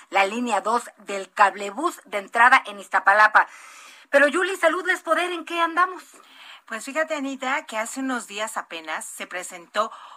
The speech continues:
Speaker 2: una aplicación que se llama Cuida tu Salud, que bueno, pues esta se une a una que se llama iamx. Entonces, ¿qué hace esto?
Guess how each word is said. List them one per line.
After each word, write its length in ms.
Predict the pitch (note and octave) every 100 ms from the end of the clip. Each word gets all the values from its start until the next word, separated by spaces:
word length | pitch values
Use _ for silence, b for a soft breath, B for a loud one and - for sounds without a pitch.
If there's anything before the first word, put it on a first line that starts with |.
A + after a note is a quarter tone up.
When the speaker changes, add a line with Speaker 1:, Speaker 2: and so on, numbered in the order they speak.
| -
Speaker 2:
una 260 | B3 C#4+ C#4
aplicación 600 | - G3 F3 D#3+ F3+ F3
que 100 | F#3
se 140 | F3
llama 340 | E3 E3 F3+
Cuida 260 | F3 E3+ F3+
tu 100 | E3
Salud, 340 | - C3 C3+ -
que 120 | F#3+
bueno, 220 | E3 D#3+ B B _
pues 280 | E3+ E3+ F3 -
esta 500 | G#3+ G#3 - G3+ B3+
se 280 | - E3
une 340 | F3 G3 F3+ F3+
a 100 | D#3+
una 240 | D#3 D#3+ F3+
que 120 | D#3+
se 180 | D#3 D3+
llama 420 | D#3 D#3 E3 - B B B -
iamx. 680 | A#3+ A#3+ A3 B3 - - -
Entonces, 800 | F#3+ F#3+ - C4+ A#3+ - A#3 -
¿qué 140 | -
hace 260 | B3 B3 G#3
esto? 300 | - -